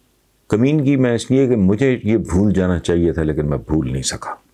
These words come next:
हमजा से मैं करूँगा ताज़ियत, उनकी दादी बनती हैं तो मैं करूँगा, चूँकि उस शख्स ने, मेरा प्रॉब्लम है ज़िंदगी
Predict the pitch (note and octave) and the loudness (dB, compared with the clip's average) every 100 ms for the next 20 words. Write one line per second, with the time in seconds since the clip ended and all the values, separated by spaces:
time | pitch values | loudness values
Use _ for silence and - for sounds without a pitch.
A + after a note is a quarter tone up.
0 | _ _ _ _ _ _ _ _ _ _ | _ _ _ _ _ _ _ _ _ _
1 | _ _ _ _ _ - E2+ F#2+ G#2+ G2+ | _ _ _ _ _ -4 0 2 2 0
2 | - G2+ G2+ - _ _ _ _ _ _ | 0 2 0 -4 _ _ _ _ _ _
3 | _ _ _ _ D#2+ E2 - C#2+ C#2 B1 | _ _ _ _ -4 -2 -4 -4 -4 -8
4 | - A#1+ - - - - _ _ _ - | -8 -10 -10 -20 -20 -20 _ _ _ -20
5 | _ _ _ _ _ _ _ _ _ _ | _ _ _ _ _ _ _ _ _ _
6 | _ _ _ _ _ - - D#2 - D#2+ | _ _ _ _ _ -10 -4 -4 -2 0
7 | D#2 D2 D#2+ F2+ F#2+ F2 D#2 E2+ D#2 C#2 | 0 0 0 0 0 -2 -4 -2 -2 -2
8 | C#2 - - - - - B1+ D2+ D2 - | -6 -12 -18 -20 -16 -14 -10 -12 -14 -18
9 | - _ _ - _ - D#2+ E2+ F#2+ - | -20 _ _ -20 _ -6 -2 0 0 -4
10 | - _ _ _ - D#2+ - C#2+ C2+ - | -12 _ _ _ -8 -6 -4 -6 -6 -10
11 | C#2 B1 F2 A#2 F#2 - _ _ E2 D#2 | -10 -4 0 0 -2 -8 _ _ -2 -2
12 | C2 B1 - - - - | -4 -8 -10 -12 -12 -16